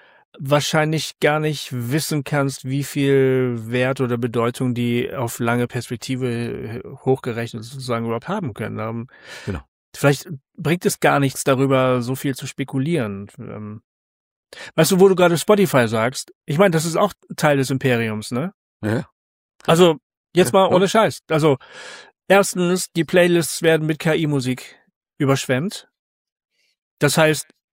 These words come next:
Speaker 1: das ist gerade wirklich auch ein Kampf um die Wertigkeit von Kreativität und Kunst.
Speaker 2: Ja.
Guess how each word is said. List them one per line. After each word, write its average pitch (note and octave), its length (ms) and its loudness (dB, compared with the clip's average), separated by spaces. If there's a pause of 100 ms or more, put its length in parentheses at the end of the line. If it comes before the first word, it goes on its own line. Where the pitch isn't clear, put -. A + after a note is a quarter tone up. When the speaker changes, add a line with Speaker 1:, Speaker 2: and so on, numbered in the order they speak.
(160)
Speaker 1:
das D3 240 0
ist D#3+ 120 -6
gerade D3+ 320 4
wirklich D#3 300 -2
auch C#3+ 160 -2
ein C#3+ 260 0 (1080)
Kampf E3+ 440 0
um E3 220 0
die C3+ 200 2
Wertigkeit C#3+ 680 0
von B2+ 260 -2
Kreativität A#2 960 -6
und A2 160 -12
Kunst. - 480 -12 (160)
Speaker 2:
Ja. G2 140 -6